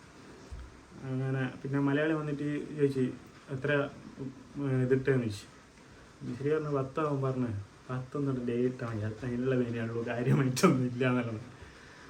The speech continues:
അങ്ങനെ പിന്നെ നമ്മൾ എന്ത് ചെയ്തെന്ന് വെച്ചാൽ നേരെ ഹോസ്പിറ്റലിലേക്ക് കൊണ്ടുപോയി. ആ, കിസൈസ് ആസ്റ്ററിൽ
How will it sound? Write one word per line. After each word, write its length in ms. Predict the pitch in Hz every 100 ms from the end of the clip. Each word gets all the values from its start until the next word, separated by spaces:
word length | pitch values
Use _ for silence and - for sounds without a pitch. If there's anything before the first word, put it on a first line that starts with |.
| - - -
അങ്ങനെ 420 | - 147 165 180
പിന്നെ 200 | 180 185
നമ്മൾ 260 | 180 175
എന്ത് 120 | 180 175
ചെയ്തെന്ന് 200 | 170 170
വെച്ചാൽ 320 | 165 185 190
നേരെ 380 | 160 151 151 147 - - -
ഹോസ്പിറ്റലിലേക്ക് 560 | 147 135 - 143 143 127
കൊണ്ടുപോയി. 280 | 123 113 127 - - - - - - - - - - - 135
ആ, 60 | 127 120 117 120 117 - - - - 123
കിസൈസ് 320 | 123 123 - - - - - - - - - - - - - - 127
ആസ്റ്ററിൽ 480 | 123 - 120 110